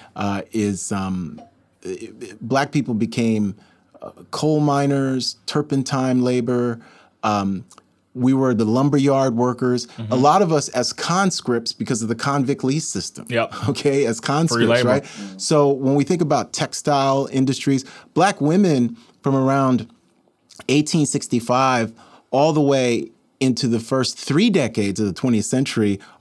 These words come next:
Speaker 1: are the biggest, uh, uh, domestic workers in the, in the United States.
Speaker 2: Mm.
Speaker 1: So a lot of people look at Spanish-speaking immigrants now from Central America,
Speaker 2: Yeah.
Speaker 1: South America, Latin America, the Caribbean, Mexico,
Speaker 2: Mm-hmm.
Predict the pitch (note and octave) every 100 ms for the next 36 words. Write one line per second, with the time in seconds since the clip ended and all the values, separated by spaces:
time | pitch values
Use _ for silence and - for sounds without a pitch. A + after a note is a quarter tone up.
0 | - A#2+ A#2+ A2+ G2+ A#2 _ _ D3 D3+
1 | D#3 D3 - - _ _ _ - A#2 A2
2 | G2+ - - G#2+ G2 - A#2 A#2+ C3+ -
3 | A#2+ A#2+ A#2 A#2 G#2 - A2+ G#2+ G#2+ A2+
4 | G#2+ G#2 G#2 G2 - - E2+ G#2+ A#2 G#2+
5 | G2 - C3+ B2 A#2+ B2 D3 F#3 F3 D#3+
6 | C#3 A#2 C3 B2 - A2+ G#2 - _ _
7 | - - C#3 D3 D3 - C#3+ A#2 A#2 A2+
8 | D3+ B2 F#2+ - G#2+ E2 - - B2 B2
9 | G2 - _ _ _ _ - A#2+ A2+ A#2+
10 | A2 A2 A2 A2+ G#2+ G#2 - - - A#2
11 | A2+ A2 A2 G#2+ A2+ G#2 G#2 G#2 G#2+ A2
12 | G#2 G2+ G2 G#2 - - - G#2 B2 G#2+
13 | G2 G#2+ G#2+ G#2 F#2+ G#2+ A2 B2+ G#2 G2
14 | D#2+ - G2+